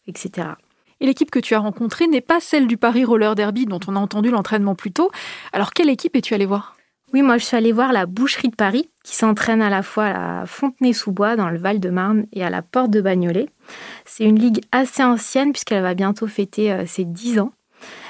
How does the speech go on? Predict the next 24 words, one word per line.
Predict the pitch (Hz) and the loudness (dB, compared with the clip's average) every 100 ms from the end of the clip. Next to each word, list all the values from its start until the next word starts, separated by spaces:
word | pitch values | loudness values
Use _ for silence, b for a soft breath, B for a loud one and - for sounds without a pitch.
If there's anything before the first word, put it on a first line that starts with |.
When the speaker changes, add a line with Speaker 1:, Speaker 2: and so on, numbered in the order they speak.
| B - | B -2
Speaker 1:
Et, | 202 190 | 0 2
euh, | 185 185 | 0 0
il | 196 | 0
y | |
a | 185 | 2
bien | 185 202 | 2 2
sûr, | 208 226 214 | 0 -2 0
euh, | 196 | 0
plein | 208 214 | 2 2
d'autres | 214 185 | 2 2
équipes, | 202 - 220 - | -2 0 -4 -2
euh, | 196 180 170 - - | 0 2 0 -2 -2
à | 190 | -2
Paris, | 180 202 202 233 254 | 0 0 2 4 4
mais | 208 | 4
aussi | 190 - | 2 -2
dans | 208 190 | 0 0
des | 175 170 | 0 -4
grandes | 180 202 202 | 0 2 2
villes, | 214 254 - | 4 2 0
principalement | - 196 - 196 185 185 185 208 214 | -2 -2 -4 -4 -2 0 2 2 0
à, | - - 170 | -2 -6 -8
à | |
Toulouse, | - 220 208 214 220 185 | -2 2 4 4 2 -2